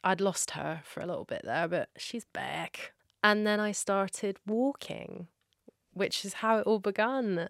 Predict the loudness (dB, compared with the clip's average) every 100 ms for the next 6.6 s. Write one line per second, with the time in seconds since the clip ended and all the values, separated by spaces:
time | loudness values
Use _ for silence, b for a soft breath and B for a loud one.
0 | -4 0 4 6 6 4 0 -4 _ -6
1 | -6 -6 -4 -4 -4 -4 0 4 6 8
2 | 6 4 0 0 2 4 2 -2 _ _
3 | 4 6 8 6 4 2 2 2 2 0
4 | 2 4 4 2 0 -6 -20 -14 -14 -12
5 | -2 0 2 0 0 0 0 2 4 2
6 | -2 -2 0 2 0